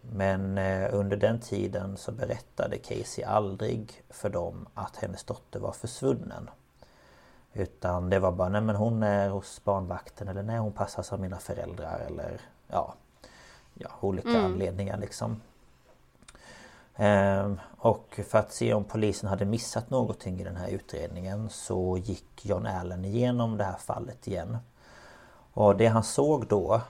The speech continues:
Speaker 1: det var att det inte hade kommit in bara ett samtal till polisen från Cindy den där,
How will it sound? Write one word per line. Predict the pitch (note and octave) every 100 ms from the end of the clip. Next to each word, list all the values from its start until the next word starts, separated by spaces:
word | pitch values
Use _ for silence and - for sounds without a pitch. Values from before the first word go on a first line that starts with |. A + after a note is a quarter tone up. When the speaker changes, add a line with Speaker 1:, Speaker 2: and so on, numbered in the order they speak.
| -
Speaker 1:
det | G#2
var | G#2 F#2+
att | -
det | G2+
inte | G#2 -
hade | F2 F2 F2+ F2+
kommit | - G2 F#2 -
in | F#2+ F#2
bara | G2+ F#2
ett | - - B2 - -
samtal | - F#2 E2+ - F2+
till | - F2+ -
polisen | - F#2 F2 - E2+
från | - - G2
Cindy | - F#2 F2+ F#2+
den | F#2 F#2+
där, | - -